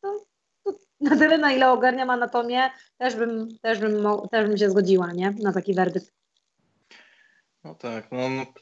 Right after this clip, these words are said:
Speaker 2: o ile jeszcze z Alistairem Overeemem Harris miał naprawdę momenty i w zasadzie trochę na własne życzenie to przegrał, no tyle tutaj,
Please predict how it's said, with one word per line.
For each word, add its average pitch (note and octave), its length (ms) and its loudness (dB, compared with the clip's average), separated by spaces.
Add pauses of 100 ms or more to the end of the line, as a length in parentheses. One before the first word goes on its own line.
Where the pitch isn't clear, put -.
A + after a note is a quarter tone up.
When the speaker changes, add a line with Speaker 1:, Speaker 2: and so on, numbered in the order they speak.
(180)
Speaker 2:
o C#3 120 6
ile D3 200 6
jeszcze D3 320 -2
z C3 140 -10
Alistairem C3+ 640 0
Overeemem A#2+ 760 -6 (100)
Harris B2 460 -4
miał C3+ 180 2
naprawdę B2 460 -4
momenty A#2+ 480 -6
i A#2 40 -8
w A2 60 -12
zasadzie A2+ 340 -8
trochę B2 300 -8
na A#2+ 100 -6
własne A#2+ 340 -8
życzenie B2 420 -4
to A2+ 120 -12
przegrał, A#2+ 500 -4 (480)
no B2 300 0
tyle B2 320 0
tutaj, A#2 640 -6